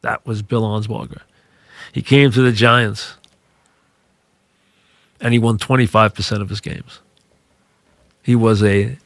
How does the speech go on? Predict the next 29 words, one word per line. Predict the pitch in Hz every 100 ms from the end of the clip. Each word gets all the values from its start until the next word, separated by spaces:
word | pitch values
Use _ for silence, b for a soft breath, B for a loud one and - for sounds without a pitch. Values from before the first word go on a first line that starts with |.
| -
a | 113 107
disaster. | 107 98 98 101 107 - - -
He | - 113
had | 101 104
no | 104
personality, | - 120 107 110 113 120 123 120
couldn't | 127 120
recruit | 104 - 143
you | 127
out | 117
of | 107
a | 95
burning | 104 113 113 104
building. | 101 104 90 92 _ _ _ b b b b b b b b b b b
And | - 113
he | 117
was | 113 104
an | 101 104 _ -
utter | 127 123 127 - _ _ _
failure | - - 120 123 117 98 73 101 _
as | - 95
a | 95
head | 95 110
coach. | - 60 - - _ _ _ _ _ _ _ _ _ _ _ -
This | 139 107 -
wonderful | 113 107 151 165 139 113 104 104
assistant, | 104 123 - 117 -
storied | - 185 190 190 156
assistant. | 113 - 101 -